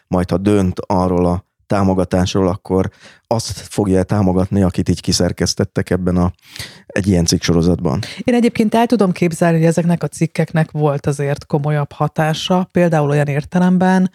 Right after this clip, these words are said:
Speaker 2: hogy, ö, a vidéki meghívásokon az e-, én vidéki meghívásaimon is jól lehetett látni,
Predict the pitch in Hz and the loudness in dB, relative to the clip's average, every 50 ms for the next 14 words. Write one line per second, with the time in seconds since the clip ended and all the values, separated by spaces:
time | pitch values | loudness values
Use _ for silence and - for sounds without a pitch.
0 | _ - _ _ _ _ _ _ _ _ - 156 147 151 151 147 151 151 147 151 | _ -20 _ _ _ _ _ _ _ _ 0 2 2 2 2 2 2 2 2 2
1 | 151 156 151 147 _ _ - 151 151 147 147 143 143 135 - - 156 185 165 185 | 0 -2 -4 -6 _ _ -4 -2 0 0 0 0 -2 -4 -2 0 0 2 2 2
2 | 170 156 - - 147 151 151 151 - - 151 139 139 139 135 - - 147 _ - | 0 0 -2 -2 -2 0 0 -2 -2 -4 -2 -2 -2 -4 -4 -6 -8 -10 _ -2
3 | 151 151 151 - - 165 139 - - 156 151 - - 170 160 160 151 143 151 143 | 0 0 0 -2 -4 -8 -6 -2 -2 -2 0 0 2 2 4 4 2 2 0 -2
4 | 139 135 135 - - 151 143 139 135 - - 151 135 131 135 131 - - 143 139 | -2 -4 -4 -4 -4 -2 -2 -2 -2 -2 -4 -2 -2 -2 -2 -2 -2 0 0 0
5 | 139 135 131 135 131 - - - 147 131 131 135 123 135 - - 127 - - 127 | 0 -2 -2 -4 -4 -6 -4 -2 0 0 0 0 -2 -4 -4 -6 -6 -4 -4 -4
6 | - - 135 - - - 151 151 160 | -4 -6 -8 -10 -10 -8 -4 -4 -4